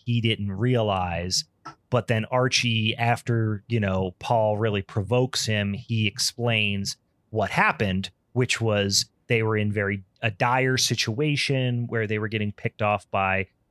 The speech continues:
enemy snipers, and Hawk basically, again, pointed Archie in the direction and said, "Hey, you know, this was some, this was established that it was a school, and it was actually a, like, a children's shelter,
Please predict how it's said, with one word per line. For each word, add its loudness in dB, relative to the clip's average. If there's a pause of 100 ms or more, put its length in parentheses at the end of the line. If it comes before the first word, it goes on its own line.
(140)
enemy 2
snipers, 0 (300)
and 0
Hawk -2
basically, -2 (300)
again, 0
pointed 0
Archie 0
in 0
the 0
direction 0
and -2
said, -2
"Hey, 0 (360)
you -2
know, 0
this -2
was 0
some, 0 (160)
this -2
was 0
established 0
that 0
it -2
was -4
a -4
school, 0
and 0
it -2
was 0
actually -2
a, -2
like, -6
a -12
children's -2
shelter, -2